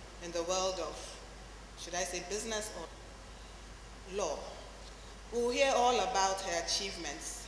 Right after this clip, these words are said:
when she is introduced by the Vice Chancellor, Professor Ebenezer Oduro Owusu. As you may know, alumni lectures at the University of Ghana are chaired by the Vice, Vice Chancellor.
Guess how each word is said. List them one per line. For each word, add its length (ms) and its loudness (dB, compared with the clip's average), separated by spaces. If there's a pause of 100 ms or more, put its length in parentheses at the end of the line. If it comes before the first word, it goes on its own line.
when 160 0 (300)
she 160 0
is 200 -2
introduced 720 -4
by 140 0
the 200 -4
Vice 340 2
Chancellor, 420 -2 (380)
Professor 440 -2 (240)
Ebenezer 460 -6 (160)
Oduro 300 -8 (180)
Owusu. 340 -2 (1700)
As 180 0
you 140 -4
may 240 2
know, 340 0 (380)
alumni 440 2
lectures 420 2
at 100 0
the 80 0
University 420 0
of 100 0 (100)
Ghana 340 0 (1500)
are 120 -2
chaired 500 4
by 120 -4
the 140 -6 (120)
Vice, 220 0 (140)
Vice 340 4
Chancellor. 520 -2